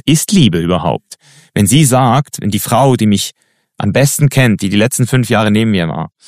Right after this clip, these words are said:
äh, jetzt gerade das, natürlich, jetzt im Nachhinein weiß ich, sie hat das damals in diesem Affekt auch gesagt, in der Enttäuschung, in der Wut, äh, in der Rage. Ähm, aber damals war das für mich so, oh wow, ich, ich,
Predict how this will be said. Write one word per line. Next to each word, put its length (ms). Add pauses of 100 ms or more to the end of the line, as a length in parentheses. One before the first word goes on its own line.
(480)
äh, 220
jetzt 240
gerade 320
das, 260
natürlich, 480 (220)
jetzt 240
im 60
Nachhinein 420
weiß 300
ich, 120
sie 100
hat 80
das 100
damals 300
in 100
diesem 260
Affekt 460
auch 200
gesagt, 500
in 180
der 120
Enttäuschung, 540
in 60
der 160
Wut, 400 (680)
äh, 300
in 60
der 160
Rage. 540 (640)
Ähm, 380
aber 160
damals 300
war 100
das 120
für 60
mich 160
so, 160
oh 240
wow, 480
ich, 240
ich, 520